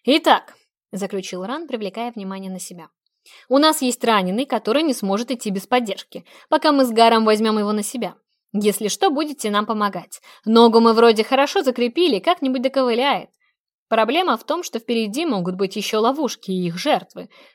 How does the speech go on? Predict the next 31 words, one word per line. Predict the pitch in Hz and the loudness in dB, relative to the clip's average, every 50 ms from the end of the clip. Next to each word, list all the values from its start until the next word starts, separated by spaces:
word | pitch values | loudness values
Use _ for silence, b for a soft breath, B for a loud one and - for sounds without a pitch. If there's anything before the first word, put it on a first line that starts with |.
| b | b
Мы | 277 285 370 403 403 | -2 0 2 2 2
можем | 359 330 311 320 302 330 302 | 2 2 0 0 0 0 0
пойти | 285 247 214 202 - 247 247 | 0 0 -2 -2 -4 -8 -8
вперёд | 233 _ - 254 247 233 220 180 175 185 285 | -8 _ -4 -2 0 0 0 -2 -4 -6 -6
и | 277 | -8
попытаться | - 226 180 175 180 175 170 170 - 226 | -8 -8 -10 -10 -10 -12 -12 -12 -10 -8
им | 220 220 | -8 -4
помочь. | 220 254 254 220 185 165 165 - - B B B B B | -2 -2 -2 -4 -6 -12 -16 -18 -18 B B B B B
А | 247 247 233 | 6 6 8
можем | 233 254 285 311 359 339 | 8 6 4 4 4 4
вернуться | 294 277 269 262 262 254 - 277 262 | 6 6 6 6 4 2 2 0 2
назад, | 254 247 247 233 240 269 320 330 - | 4 4 4 4 4 0 0 0 -2
найти | - 196 185 - 220 | -4 -6 -4 -6 -4
господина | 196 202 196 - 240 220 214 233 226 220 | -4 -4 -4 0 0 0 2 2 2 2
Эдерью | 226 262 339 349 381 370 359 381 392 392 | 2 2 2 2 4 2 2 2 2 0
и | |
сорвать | 381 - 339 269 254 262 302 320 - | 0 2 2 4 4 4 2 2 0
задание | 254 214 214 240 285 320 320 269 233 | 0 0 0 -2 -2 -2 -4 -4 -4
за | - 196 | -4 -6
нарушение | 196 180 180 170 - 208 202 208 214 | -6 -6 -6 -8 -8 -10 -10 -10 -10
правил". | - 196 - - - - _ _ _ _ _ _ _ _ _ _ _ _ _ _ _ _ _ _ _ _ _ _ _ _ _ _ _ _ _ _ _ _ _ _ _ _ _ _ _ _ _ - | -12 -14 -18 -18 -20 -20 _ _ _ _ _ _ _ _ _ _ _ _ _ _ _ _ _ _ _ _ _ _ _ _ _ _ _ _ _ _ _ _ _ _ _ _ _ _ _ _ _ -8
"Мы | 233 240 269 269 | -4 0 0 2
не | 269 269 269 294 | 2 2 2 2
можем | 294 302 311 302 277 220 220 220 220 220 | 0 0 2 2 2 2 0 -4 -2 -2
назвать | 233 247 240 262 277 269 240 - - | -2 -2 -2 0 0 0 0 0 -2
это | 175 - 214 | -6 -12 -8
нарушением | 208 220 226 254 247 - - 233 208 202 202 208 | -8 -6 -6 -6 -8 -4 -6 -6 -6 -6 -12 -14
правил", | 208 - 262 254 233 208 190 - - - _ _ _ _ _ _ _ _ _ _ | -10 -6 -4 -4 -4 -4 -8 -14 -20 -20 _ _ _ _ _ _ _ _ _ _
жалобно | - 180 202 196 190 190 185 180 190 185 | -14 -8 -6 -4 -4 -4 -6 -6 -8 -8
пробормотал | - 196 185 202 196 190 196 196 - 202 196 208 | -8 -8 -8 -8 -8 -8 -8 -8 -8 -10 -10 -10
Лир. | 202 196 196 | -12 -14 -16